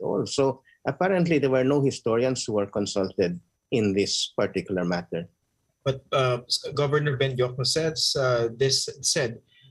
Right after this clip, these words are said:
Speaker 2: this had the go signal of the N H C P. What do you
Speaker 1: No,
Speaker 2: make of
Speaker 1: it did
Speaker 2: that?
Speaker 1: not. It did not, because no, even the, the chairman himself, uh,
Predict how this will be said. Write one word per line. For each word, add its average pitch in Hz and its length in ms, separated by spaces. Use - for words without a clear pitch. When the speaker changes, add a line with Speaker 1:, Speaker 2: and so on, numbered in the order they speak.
Speaker 2:
this 143 220
had 143 160
the 131 80
go 143 100
signal 135 460
of 127 160
the 131 160
N 139 180
H 131 300
C 123 320
P. 135 240
What 135 120
do 127 100
you - 40
Speaker 1:
No, - 20
Speaker 2:
make 143 220
of 127 80
Speaker 1:
it - 20
did 117 140
Speaker 2:
that? 127 160
Speaker 1:
not. - 20
It - 140
did 117 160
not, 110 240
because 120 420
no, 143 300
even 160 420
the, 123 540
the 110 440
chairman 156 480
himself, 127 580
uh, 135 160